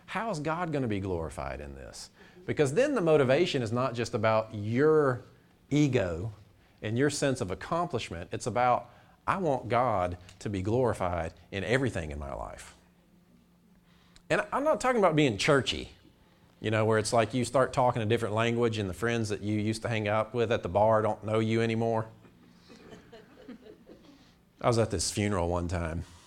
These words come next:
and it was a half Baptist, half Buddhist.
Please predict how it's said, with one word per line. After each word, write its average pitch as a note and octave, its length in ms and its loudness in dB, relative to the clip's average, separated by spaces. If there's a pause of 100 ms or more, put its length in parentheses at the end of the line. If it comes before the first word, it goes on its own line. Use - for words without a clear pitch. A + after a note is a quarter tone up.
(160)
and F2 360 -8 (100)
it G#2+ 160 -4
was F2+ 220 -4
a D#2+ 260 -4 (500)
half C3 300 2
Baptist, A#2+ 720 2 (220)
half A2 520 2 (1900)
Buddhist. G2+ 720 2